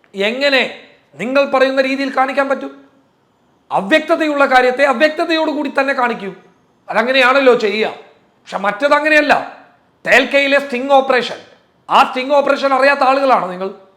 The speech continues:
തേൽക്കയുടെ സ്റ്റിംഗ് ഓപ്പറേഷൻ എന്ന് പേര് കേട്ട സ്റ്റിംഗ് ഓപ്പറേഷനാണ്. നമ്മുടെ മലയാള മനോരമയുടെ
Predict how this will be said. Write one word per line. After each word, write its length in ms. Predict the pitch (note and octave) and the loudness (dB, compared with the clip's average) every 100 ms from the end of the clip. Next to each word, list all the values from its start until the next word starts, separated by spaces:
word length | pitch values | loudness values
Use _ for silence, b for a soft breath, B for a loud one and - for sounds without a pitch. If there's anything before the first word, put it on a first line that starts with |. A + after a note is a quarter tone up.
| _ _ _ _ | _ _ _ _
തേൽക്കയുടെ 400 | - B3 B3 C#4 | 0 2 4 4
സ്റ്റിംഗ് 300 | C#4 C#4 C4+ | 2 -2 -2
ഓപ്പറേഷൻ 400 | C#4+ C#4 C#4+ C#4+ | 0 2 0 0
എന്ന് 120 | C#4 C#4+ | -2 -2
പേര് 380 | C#4+ C4 D4+ | 2 4 4
കേട്ട 240 | D4 C#4+ C#4+ | 2 0 -2
സ്റ്റിംഗ് 200 | D4 C4+ | -4 -2
ഓപ്പറേഷനാണ്. 560 | C#4 C4+ B3+ C4+ A#3 E3+ - - _ _ _ _ _ _ _ | -2 -4 -4 -2 -2 -6 -14 -20 _ _ _ _ _ _ _
നമ്മുടെ 220 | D#3+ B3+ | -4 0
മലയാള 380 | B3 B3 C#4 C#4 | 4 4 6 6
മനോരമയുടെ 840 | C4 C4 C#4 C#4 C#4 C#4 C4+ C#4 | 4 6 6 6 4 2 4 4